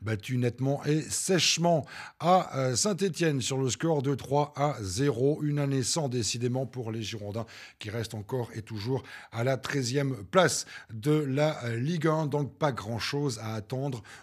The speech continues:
du côté des Girondins de Bordeaux pour, euh, cette saison. Euh, Bordeaux qui, euh, se déplace à Nîmes. Ce sera, euh, le vingt avril prochain avec, donc, ce match à vingt heures. Et puis, euh, du côté de l'Union,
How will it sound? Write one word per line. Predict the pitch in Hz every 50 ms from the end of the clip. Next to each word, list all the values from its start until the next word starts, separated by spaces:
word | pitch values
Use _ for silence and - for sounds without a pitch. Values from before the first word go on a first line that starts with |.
| -
du | - 104 107 101
côté | - 117 104 - 131
des | 110 107 101
Girondins | 92 98 110 101 107 110 101 113 107
de | 107
Bordeaux | 95 110 107 101 107 131 139
pour, | 139 135 127 131 110 - 113 104 - - - - - -
euh, | 104
cette | 101 - - 156 -
saison. | - - - 139 123 107 127 135 143 156 165 165 - -
Euh, | 110 107 104 104 104 101
Bordeaux | 90 87 117 101 - - 110 120 - - - - - -
qui, | - 131 139 151 160
euh, | - 113
se | - - 139
déplace | 127 120 131 117 - 151 165 170 151 - - - - 165 160 -
à | 147 156 160 143
Nîmes. | 131 156 202 226 220 208 208 208 208
Ce | 180 - - 180 160
sera, | - - - 165 175 170 - - - - - - -
euh, | 120 131 135 135
le | 135 131 135 143 156 170 170 175 160 135 113 107
vingt | 101 107 190 214 220 - -
avril | 175 160 143 147 190 196 190 185 175 160 131 101
prochain | - - 120 110 - - - 101
avec, | 95 92 95 90 92 98 101 104
donc, | 101 110 110 - -
ce | - 101
match | 98 117 120 - - - - - - - - - -
à | - 151 156 - 90 87
vingt | 95 156 196 190 151 -
heures. | 139 120 107 98 92 87 117
Et | 117
puis, | 117 147 156 160 156
euh, | 147 131
du | 117 139 135
côté | - 151 143 110 156 151
de | 131 120 143
l'Union, | 143 139 147 160 170 165 165 170 170 170 180 190 196 202 202 -